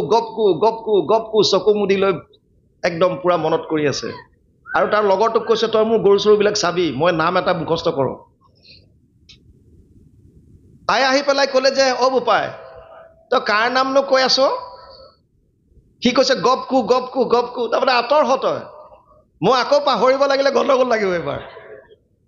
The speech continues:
সেইকাৰণে চকু মেলাই নাই। সি কৈছে, "গপকু, গপকু।" লক্ষ্মীয়ে ভাবিছে, বৈকুণ্ঠৰ পৰা আহিছো, এইটো প্ৰশ্ন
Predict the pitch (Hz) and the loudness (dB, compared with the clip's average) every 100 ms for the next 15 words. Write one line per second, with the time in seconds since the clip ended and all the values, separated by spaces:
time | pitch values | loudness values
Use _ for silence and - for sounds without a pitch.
0 | _ _ _ _ - 196 269 277 262 247 | _ _ _ _ -4 0 2 2 2 0
1 | 285 277 285 330 320 202 139 - - - | 2 4 4 4 2 -2 -6 -14 -18 -6
2 | 233 269 277 220 277 294 311 247 294 302 | 0 0 0 0 -2 -2 -4 0 0 0
3 | 294 262 - - - - - - _ _ | -2 -2 -4 -16 -20 -20 -20 -20 _ _
4 | 120 180 233 277 247 247 247 185 185 240 | -2 -2 0 0 0 0 -2 0 -2 -2
5 | 240 247 254 220 214 226 233 233 190 185 | -2 0 0 0 2 2 0 0 -2 0